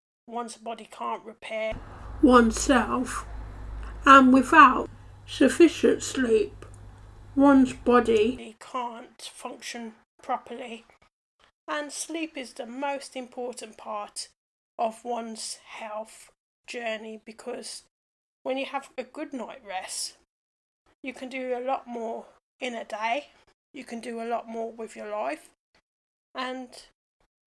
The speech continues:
it's great. So without further ado, I want to get into this sleep podcast, and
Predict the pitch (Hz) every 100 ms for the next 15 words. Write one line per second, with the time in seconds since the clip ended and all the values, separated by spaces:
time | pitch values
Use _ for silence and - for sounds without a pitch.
0 | _ _ - - - 226 226 302 320 -
1 | - _ _ _ _ _ _ _ _ _
2 | _ _ _ _ - - 269 262 330 330
3 | 262 277 247 233 220 - 196 185 214 _
4 | _ - 233 233 226 - 226 214 214 214
5 | 214 202 - 226 208 - - 196 - -
6 | 202 208 - - - - _ _ _ _
7 | _ _ _ - 226 233 226